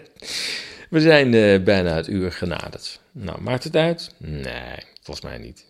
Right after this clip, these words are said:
Zenderbaas, eh, vindt het wel goed. Ik heb met hem gesproken en hij zegt, "Nou ja, joh, als het, als het interessant blijft, eh, dan rekken we de uitzending gewoon op." Nou ja,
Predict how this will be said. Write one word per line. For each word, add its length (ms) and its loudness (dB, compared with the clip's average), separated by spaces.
Zenderbaas, 720 -8
eh, 120 -10
vindt 260 -14
het 120 -12
wel 100 -12
goed. 260 -16
Ik 100 -20
heb 140 -14
met 120 -10
hem 120 -10
gesproken 540 2
en 60 -6
hij 80 -8
zegt, 160 -8
"Nou 160 -10
ja, 160 -8
joh, 200 -12
als 140 -16
het, 180 -16
als 120 -4
het 80 -6
interessant 440 2
blijft, 320 2
eh, 100 -4
dan 100 -8
rekken 380 -4
we 80 -4
de 120 -8
uitzending 520 -8
gewoon 380 -10
op." 320 2
Nou 160 -2
ja, 100 -6